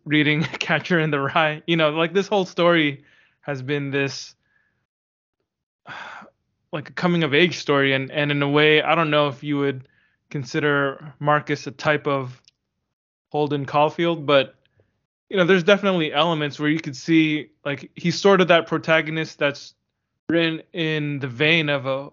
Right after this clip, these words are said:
a Holden Caulfield, because Holden in Catcher in the Rye is, like, this character who, I guess,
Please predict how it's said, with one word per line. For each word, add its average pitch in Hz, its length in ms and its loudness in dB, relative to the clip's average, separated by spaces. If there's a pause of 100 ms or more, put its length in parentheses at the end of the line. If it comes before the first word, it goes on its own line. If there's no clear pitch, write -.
a 143 60 -16
Holden 143 360 -4
Caulfield, 135 480 -2
because 139 560 -4 (920)
Holden 165 600 2 (180)
in 143 260 -6
Catcher 156 340 -2
in 139 60 -4
the 131 100 -4
Rye 151 340 4
is, 135 180 -8
like, 139 200 -8
this 135 160 -14
character 143 600 -4
who, 139 420 -6 (2250)
I 160 100 -4
guess, 202 420 -2